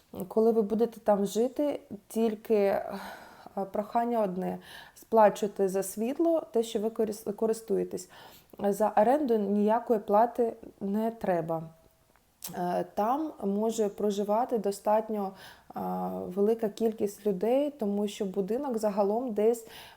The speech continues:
е, близько двохсот квадратних метрів. Там є город сім соток, там є два сарайчики, е,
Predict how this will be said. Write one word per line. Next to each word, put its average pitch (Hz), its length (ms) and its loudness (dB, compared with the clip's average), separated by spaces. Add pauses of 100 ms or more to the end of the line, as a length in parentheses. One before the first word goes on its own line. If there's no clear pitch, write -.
(120)
е, 202 180 0
близько 226 420 -2
двохсот 226 560 -4
квадратних 214 800 0
метрів. 190 520 -2 (540)
Там 226 220 6
є 202 160 4
город 196 520 2
сім 277 240 -4
соток, 247 560 0
там 226 240 4
є 202 260 2
два 185 280 2
сарайчики, 254 800 -2 (440)
е, 226 60 -2